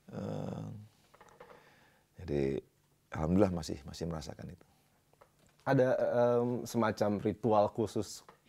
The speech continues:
Speaker 2: khas Om Iwan gitu yang belum, eh, jarang orang tahu gitu ketika harus mencari, eh, momen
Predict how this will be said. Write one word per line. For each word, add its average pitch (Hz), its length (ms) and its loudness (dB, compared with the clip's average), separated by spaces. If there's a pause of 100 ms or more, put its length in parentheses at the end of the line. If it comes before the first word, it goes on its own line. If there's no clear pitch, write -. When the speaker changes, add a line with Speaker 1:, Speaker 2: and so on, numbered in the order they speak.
Speaker 2:
khas - 300 0 (100)
Om 104 220 -4
Iwan 113 400 2
gitu 120 240 0
yang 117 160 0 (220)
belum, 104 420 0 (220)
eh, 95 400 -6 (160)
jarang 107 260 4
orang 107 240 2
tahu 110 320 2
gitu 107 100 -6
ketika 104 320 -8
harus 95 380 -6 (360)
mencari, 92 500 -2
eh, 95 100 -8
momen 95 560 -6